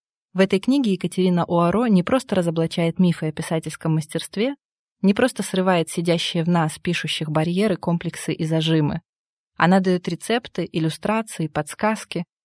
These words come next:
как передать эмоцию словесно, как ярче закончить рассказ, как избавиться от творческого кризиса и так далее. Не абстрактные, а самолично пережитые и опробованные, а потому особенно эффективные. Прочитайте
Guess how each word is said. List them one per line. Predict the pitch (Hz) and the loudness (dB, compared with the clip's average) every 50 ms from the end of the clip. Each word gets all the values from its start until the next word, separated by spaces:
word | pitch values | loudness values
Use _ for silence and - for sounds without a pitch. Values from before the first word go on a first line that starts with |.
| _ _ _ _ _ | _ _ _ _ _
как | - 254 262 - | 0 0 0 2
передать | - 240 226 190 190 190 - 196 | 2 0 2 4 2 2 2 0
эмоцию | 185 180 190 196 - - 190 180 | 0 2 0 0 0 -2 -2 -2
словесно, | - - - 185 180 175 170 156 151 156 - - - - 185 - _ | -2 0 0 0 0 2 0 0 -2 -2 -4 -6 -8 -8 -8 -10 _
как | - 226 233 - - | -2 0 0 2 2
ярче | 214 208 208 - - - 180 | 2 2 2 2 -2 -6 -6
закончить | - 165 - 180 170 170 - 175 - - | -6 -4 -2 0 -2 0 -2 -6 -6 -6
рассказ, | 170 165 - - - 170 156 160 - - - _ _ _ _ _ _ _ | -6 -6 -6 -8 -8 -6 -6 -6 -8 -12 -18 _ _ _ _ _ _ _
как | - 214 214 - | 2 2 2 2
избавиться | 240 214 202 226 226 214 208 - - 208 | 0 2 2 2 2 2 0 0 -2 -2
от | 190 190 | -2 0
творческого | - 190 190 196 - - - - - 170 170 170 | 0 0 0 0 0 -4 -6 -4 -2 -2 -2 -2
кризиса | - 214 240 262 247 208 - - - | -2 -2 -2 0 -2 -2 -4 -2 -4
и | 170 | -2
так | 165 - 185 180 185 | 0 0 0 0 2
далее. | 175 170 160 160 - 82 - - 170 - _ _ _ _ _ _ _ | 2 2 2 2 0 -2 -2 -4 -6 -8 _ _ _ _ _ _ _
Не | - 180 185 | 2 4 4
абстрактные, | 175 175 - - - 226 240 262 269 - - 175 160 156 - - _ | 4 2 0 -2 -2 0 0 0 -2 -4 -4 -4 -4 -4 -4 -6 _
а | - 170 | -6 -6
самолично | - - 185 185 185 208 226 - - 202 185 | -2 0 0 2 2 2 0 -2 -2 -4 -4
пережитые | 185 - 240 254 240 208 180 185 - - 185 170 170 | -2 -2 -2 -2 -2 -2 -4 -6 -6 -2 -2 -2 0
и | - 196 | 0 0
опробованные, | 196 190 190 190 190 180 165 165 156 156 160 82 - 82 - 170 - _ _ _ _ | 0 0 0 0 0 0 0 0 -2 -2 -2 -2 -2 -2 -2 -4 -6 _ _ _ _
а | - - | -8 -6
потому | - - - 170 175 175 170 | -6 -2 0 2 4 4 2
особенно | 170 - - 226 220 208 202 190 180 | 2 0 0 0 2 2 2 2 2
эффективные. | 175 - - 185 - - - 156 151 147 143 139 147 165 - _ _ _ _ _ _ _ _ _ _ | 0 -2 -6 -8 -6 -4 -2 -2 0 0 0 0 -2 -4 -6 _ _ _ _ _ _ _ _ _ _
Прочитайте | - - 170 - - 175 - 220 262 294 285 - 277 269 | -4 -2 -2 -2 -4 -2 0 0 0 0 -2 -6 -8 -10